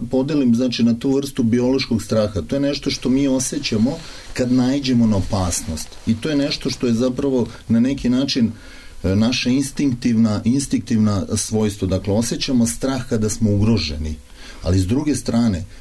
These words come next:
postoji ona, ona druga vrsta straha, takozvani naučeni strah. Dakle, nešto što povezujemo. Evo, daću najkonkretniji primjer. Dakle, ako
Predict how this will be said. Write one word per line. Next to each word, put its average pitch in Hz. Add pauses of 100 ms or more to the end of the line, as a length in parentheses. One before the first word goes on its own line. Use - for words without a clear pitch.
(120)
postoji 135
ona, 139
ona 120
druga 131
vrsta 110
straha, 98
takozvani 117
naučeni 107
strah. 87 (420)
Dakle, 110 (240)
nešto 127
što -
povezujemo. 120 (160)
Evo, 127
daću 131
najkonkretniji 123
primjer. 120
Dakle, 95 (240)
ako 104